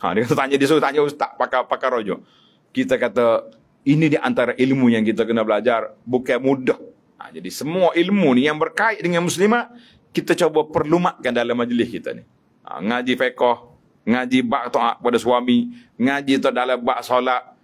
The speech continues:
dalam bab puasa, dalam bab haid dengan nifas, dalam bab akhlak. Ha, ini kita kena banyak. Cuma itulah kata di para ulama, bila kita nak ngaji, tanda sikit.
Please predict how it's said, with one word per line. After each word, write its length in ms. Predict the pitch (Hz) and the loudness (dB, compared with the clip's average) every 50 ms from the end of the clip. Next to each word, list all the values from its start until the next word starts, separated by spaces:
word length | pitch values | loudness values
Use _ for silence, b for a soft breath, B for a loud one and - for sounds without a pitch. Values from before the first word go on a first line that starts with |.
| _ _ _ - | _ _ _ -4
dalam 320 | - 117 123 127 127 123 | -2 -2 0 0 0 0
bab 160 | 123 120 - - 120 | 0 -2 -2 0 2
puasa, 480 | 127 131 123 - 135 123 120 113 104 | 2 2 2 2 2 4 4 4 4
dalam 240 | 107 123 123 127 123 | 2 0 0 0 -2
bab 160 | 127 131 127 | 0 -2 -4
haid 240 | - - 135 139 - | -2 0 0 0 0
dengan 240 | 123 127 127 123 123 | 2 2 2 2 2
nifas, 400 | 127 120 127 131 127 127 - - _ b b b b _ | 2 2 2 0 0 0 -2 -8 _ b b b b _
dalam 320 | - 120 123 127 131 127 127 | -6 -4 -2 -2 -2 -2 0
bab 160 | 123 135 - - 135 | -2 -4 -2 -2 -4
akhlak. 400 | 123 - - 147 147 147 151 - _ - _ _ | -4 -2 0 0 2 2 0 -2 _ -20 _ _
Ha, 160 | - 65 65 73 | -14 -14 -12 -10
ini 240 | 78 82 85 82 | -10 -10 -10 -8
kita 160 | - 98 - 110 | -8 -4 -4 -2
kena 240 | 95 113 110 104 | 0 0 -2 -2
banyak. 400 | 95 92 123 123 139 165 165 - - - b b b b b b b b b - | -2 -2 -2 -2 0 0 -2 -2 -4 -8 b b b b b b b b b -2
Cuma 600 | 139 135 139 156 165 165 160 156 147 - - - | 0 0 2 2 2 2 2 0 -2 -4 -6 -6
itulah 360 | - 135 135 135 160 143 135 - - - | 0 0 0 2 2 0 -2 -2 -6 -8
kata 400 | - 123 120 - - 123 120 113 | -6 -6 -6 -2 0 0 0 0
di 80 | 113 - | -2 -2
para 240 | 117 117 117 107 | -2 -2 -2 0
ulama, 240 | 113 113 123 135 147 | 0 -2 -2 -2 -2
bila 240 | 123 123 127 120 120 | 0 0 2 2 2
kita 320 | 107 120 117 123 120 123 | 0 0 -2 -2 -2 -2
nak 160 | 127 120 117 120 | -2 -2 0 0
ngaji, 480 | 120 117 120 135 156 165 170 143 - - _ - | -2 0 0 0 2 2 0 -2 -4 -10 _ -6
tanda 240 | 113 120 120 - - | -4 -4 -2 -2 -4
sikit. 240 | - - - - | -4 -6 -12 -14